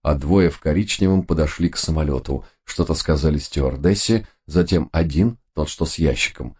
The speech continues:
стал подниматься по ступенькам в самолёт. Стюардесса последовала за ним. Второй вернулся к машине, захлопнул двери,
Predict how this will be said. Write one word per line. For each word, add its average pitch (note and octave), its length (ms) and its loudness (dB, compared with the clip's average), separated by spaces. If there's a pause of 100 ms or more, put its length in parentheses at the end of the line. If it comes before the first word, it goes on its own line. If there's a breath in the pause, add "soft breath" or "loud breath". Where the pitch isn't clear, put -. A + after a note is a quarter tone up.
(160)
стал A2+ 300 0
подниматься F#2+ 540 2
по - 140 -6
ступенькам E2+ 580 0
в D2+ 80 -6
самолёт. C#2+ 560 -2 (420)
Стюардесса E2 680 0
последовала D#2 640 0
за D2 140 0
ним. A1+ 220 -6 (1000)
Второй F#2+ 380 4
вернулся F2 420 2
к - 60 -10
машине, G#2+ 520 0 (180 loud breath)
захлопнул D2+ 640 0
двери, E2 440 2